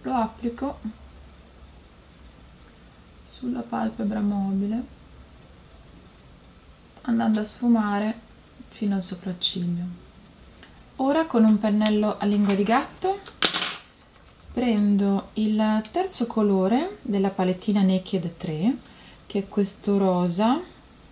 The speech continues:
ne prendo pochissimo e lo vado ad applicare sulla palpebra mobile, andandola a sfumare poi verso, verso il sopracciglio.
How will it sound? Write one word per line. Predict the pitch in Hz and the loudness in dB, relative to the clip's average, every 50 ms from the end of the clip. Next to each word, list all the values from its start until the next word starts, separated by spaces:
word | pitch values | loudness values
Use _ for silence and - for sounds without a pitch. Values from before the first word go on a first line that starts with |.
| - - - - - - - - - - - - - - - - - - - - - - - - - | -20 -20 -20 -20 -20 -20 -20 -20 -20 -20 -20 -20 -20 -20 -8 -6 -6 -6 -6 -10 -8 -6 -8 -8 -4
ne | - 214 | -6 -6
prendo | 208 - - 220 208 196 202 | -4 -2 0 0 2 2 0
pochissimo | 196 - - - - - - - 185 - - - 208 220 233 262 330 339 - - - - - - - - - - | 0 -4 -8 -16 -16 -16 -16 -12 -8 -8 -4 -2 2 2 2 2 0 -4 -12 -20 -20 -20 -20 -20 -20 -20 -12 -6
e | 247 269 | -4 -2
lo | 311 294 | 0 2
vado | 226 202 196 190 | 2 2 4 4
ad | 185 | 2
applicare | 196 196 - - 208 202 - - 240 269 311 339 359 392 381 - - - - - - - - - - | 0 -2 -2 -4 -6 -6 -4 -4 -6 -6 -6 -6 -8 -10 -10 -14 -20 -20 -20 -20 -20 -20 -16 -14 -14
sulla | - - - 196 190 180 | -14 -8 -4 -4 -4 -2
palpebra | 180 - 180 180 180 - 175 175 175 180 175 | -2 -2 -4 -4 -4 -4 -4 -2 -2 0 0
mobile, | 175 170 165 156 160 160 180 180 202 254 330 - - - - - - - - - - - - - - - - - - - - - - - | -2 -2 -2 -4 -6 -4 -4 -2 -2 -2 -4 -6 -12 -20 -20 -20 -20 -20 -20 -20 -20 -20 -20 -20 -20 -20 -20 -20 -20 -20 -20 -20 -20 -10
andandola | - 233 226 226 233 226 220 208 196 190 196 | -4 0 2 2 2 2 2 2 2 2 0
a | 202 | 0
sfumare | 202 - - - 294 277 254 214 208 220 240 | -2 -6 -8 -4 0 0 2 2 2 0 0
poi | 233 233 - 180 185 190 | -2 -2 -4 -4 -4 -4
verso, | 185 180 180 170 - - - - 190 - - - - - - - - - - - - - - - - - - - - | -4 -4 -6 -6 -8 -10 -10 -10 -10 -10 -12 -18 -20 -20 -20 -20 -20 -20 -20 -20 -20 -20 -20 -20 -20 -20 -20 -18 -12
verso | - - - - 190 | -10 -10 -4 -4 -4
il | |
sopracciglio. | 180 - 190 - 190 180 175 - - - - - - - | -4 -4 -8 -10 -10 -8 -4 -4 -4 -4 -4 -8 -8 -10